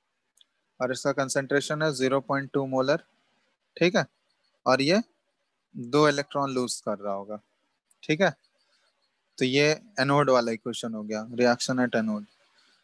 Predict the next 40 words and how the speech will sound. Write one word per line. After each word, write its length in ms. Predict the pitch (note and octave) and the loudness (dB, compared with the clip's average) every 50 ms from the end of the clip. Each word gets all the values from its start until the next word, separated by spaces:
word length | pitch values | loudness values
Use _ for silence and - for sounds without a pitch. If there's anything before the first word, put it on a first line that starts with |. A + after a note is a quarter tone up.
| _ _ | _ _
Reaction 440 | A#2+ C3 C#3 C3+ C#3 - - D#3+ D#3 | 0 2 4 4 2 0 0 0 2
at 180 | D#3 D#3+ D3+ - | 2 2 0 0
cathode 380 | D3+ C3+ - - D3+ D#3 D3+ D#3 | -2 -2 0 0 -2 0 0 0
अगर 180 | D3+ D3+ D3 | 0 -2 -2
लिखेंगे 400 | C#3+ D3 C#3+ - - D3 D3 D3 | -2 -4 -6 -6 -8 -12 -10 -10
हम 140 | D3 C#3+ C#3+ C#3+ | -10 -10 -8 -10
लोग, 140 | D3 D3+ D3 _ _ _ _ _ _ _ _ _ _ _ _ _ _ _ _ _ _ _ _ _ _ _ _ _ _ _ G5 F#5+ F#5 F#5 F#5+ G5+ _ F#5+ F#5+ _ _ _ _ _ _ _ _ _ _ _ _ _ _ _ _ _ _ _ _ _ _ _ _ _ _ _ _ _ _ _ _ _ _ _ _ _ _ _ _ _ _ _ _ _ _ _ _ _ | -10 -10 -12 _ _ _ _ _ _ _ _ _ _ _ _ _ _ _ _ _ _ _ _ _ _ _ _ _ _ _ _ -20 -20 -20 _ _ _ -20 -20 _ _ _ _ _ _ _ _ _ _ _ _ _ _ _ _ _ _ _ _ _ _ _ _ _ _ _ _ _ _ _ _ _ _ _ _ _ _ _ _ _ _ _ _ _ _ _ _ _
तो 80 | - B2+ | -16 -6
cathode 460 | - - B2 - - C#3+ D3 D3 D3 - | -4 -4 -2 0 2 2 2 2 0 0
पे 80 | D#3 | -2
हमेशा 340 | C#3+ C#3+ C#3 C#3 - - D3 | 0 0 -2 -2 0 0 0
reduction 480 | C#3 C#3 B2+ B2 B2 - - C#3 C3 B2+ | 0 0 -2 -2 -4 -6 -10 -10 -6 -4
reaction 400 | B2 A#2 A2+ - - - A2+ A2 | -4 -4 -6 -8 -12 -12 -12 -10
होता 260 | G#2+ G#2 - G#2 G#2 | -10 -8 -6 -6 -8
है। 60 | G#2 | -8
तो 720 | - _ _ _ _ _ _ _ _ _ _ _ _ - C3+ | -10 _ _ _ _ _ _ _ _ _ _ _ _ -8 -6
यहाँ 160 | B2+ B2 B2+ | -4 -4 -4
पे 120 | - C#3+ | -2 -2
reduction 460 | C3 C3 B2+ B2+ B2+ B2+ - - D3+ D3 | -2 0 0 0 -2 -2 -4 -6 -4 -2
already 420 | D3 C#3+ C#3 C3+ C#3+ C#3+ D3 D3+ | 0 0 0 2 0 0 0 0
देख 200 | C#3 C#3+ D3 C#3+ | 0 0 -2 -2
चुके 220 | - - D3+ - D3+ | -4 -8 -8 -6 -6
हैं, 100 | D3 C#3+ | -6 -6
equation 360 | C3 - C#3+ B2+ - C#3+ C#3 | -6 -4 -6 -6 -6 -6 -8
से 120 | - D3 - | -8 -6 -4
पता 240 | - C3+ - C#3+ C#3 | -4 -2 0 0 0
चल 200 | - D3 C3+ C3 | 0 0 -2 0
ही 100 | C#3+ D3+ | 0 0
रहा 120 | D3 C#3+ | 0 0
है 60 | C#3 C3+ | 0 -2
किसका 300 | - C#3 - - - C3+ | -4 -6 -4 -4 -4 -2
reduction 480 | C3 C3 C3 C3 B2+ - - C3+ B2+ B2+ | -2 0 0 -2 -2 -4 -4 -6 -6 -4
हो 100 | B2 A#2+ | -4 -4
रहा 120 | A#2+ A#2+ | -4 -4
है, 60 | A#2+ - | -4 -4
silver 380 | - - C3 B2 A#2+ C3 C3 | -4 -4 -4 -2 0 -2 -2
का 140 | - - B2+ | 0 0 -2
हो 120 | A#2 A#2 | 0 0
रहा 120 | A2+ A2+ | -2 -4
है। 60 | A2+ | -4